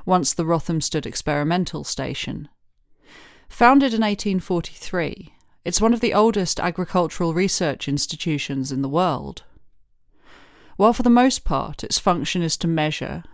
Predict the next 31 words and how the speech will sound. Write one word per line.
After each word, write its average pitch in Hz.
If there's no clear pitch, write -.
analyse 151
and 156
provide 160
data 175
which 135
will 165
benefit 160
farmers 151
and 185
agriculture 170
in 151
general, 147
back 247
in 269
February 214
of 160
nineteen 165
fifty-eight, -
its -
close 240
proximity 190
to 165
Rosegrove 160
Woods, 170
between 170
the 165
villages 160
of 147
Whitwell 151
and 151
Bendish, 180